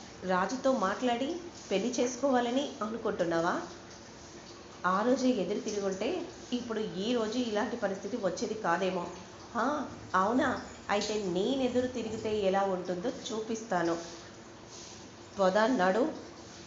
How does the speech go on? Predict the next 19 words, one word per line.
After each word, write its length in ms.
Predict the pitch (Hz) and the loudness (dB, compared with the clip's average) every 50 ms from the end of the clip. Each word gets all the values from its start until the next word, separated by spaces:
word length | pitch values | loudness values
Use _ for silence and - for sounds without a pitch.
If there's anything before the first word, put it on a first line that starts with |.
| - - - - - - - | -16 -16 -18 -18 -16 -6 0
కాబోయే 560 | - 190 190 185 190 190 208 202 202 208 202 202 196 | 4 6 6 6 6 4 4 4 4 4 4 2 2
కోడలిగా 580 | - 185 175 185 190 208 196 190 185 190 202 262 320 294 - - - - - - - - - - - - - - | 2 2 4 4 4 4 2 2 2 4 4 2 2 0 -4 -10 -14 -14 -16 -16 -18 -18 -16 -16 -16 -14 -12 -4
నేను 280 | 185 185 190 196 214 226 | 0 2 4 4 4 2
చెప్తున్నాను, 560 | - 254 196 - - - 196 190 180 180 175 - - - - 214 | 2 0 0 0 -2 -2 -2 0 0 0 0 -2 -6 -8 -6 -4
నువ్వు 200 | 214 190 185 196 | -2 0 0 0
ఈ 100 | 190 185 180 | -2 -2 -2
ఇంట్లో 260 | 170 170 - 202 214 202 | -4 -4 -4 -2 -2 0
ఉండకూడదు" 560 | 180 175 180 208 202 - 190 185 180 185 185 180 - - - | 0 0 0 -2 -2 2 4 4 6 6 6 4 2 0 -2
అని 180 | 185 185 185 180 175 | 0 0 2 2 2
ఎటో 220 | 170 170 185 185 226 240 - - - - - - | 2 4 4 4 4 2 -2 -6 -10 -12 -10 -2
మెడ 180 | 196 196 190 202 | 0 2 2 2
పట్టుకొని 520 | 196 190 185 - - - 190 185 180 185 185 185 185 - | 2 0 -2 -2 -2 0 0 0 0 0 -2 -2 -4 -6
శ్వేత 340 | - - 185 185 180 - 185 180 185 - - 196 | -6 -2 -2 -2 0 0 0 0 0 -2 -2 -2
రూపను 400 | 190 180 180 - 190 185 180 185 180 - - | 0 0 0 0 0 0 0 0 -2 -2 -2
బయటికి 320 | 180 180 185 - - 147 156 | -2 -2 -2 -2 -4 -4 -2
గెంటేయగానే 640 | 175 170 170 175 190 190 185 190 185 180 180 185 185 185 - - - - - - - | 0 0 0 0 0 0 0 2 0 0 2 2 0 0 -2 -6 -10 -12 -8 -4 0
అందరు 280 | 214 247 262 311 330 - - | 0 2 2 0 0 0 0
షాకింగ్గా 500 | 254 180 185 185 208 196 185 185 180 190 - - - | 2 2 2 0 0 0 0 2 2 2 0 0 -2
అలానే 280 | 190 185 180 185 208 | -4 -4 -4 -6 -6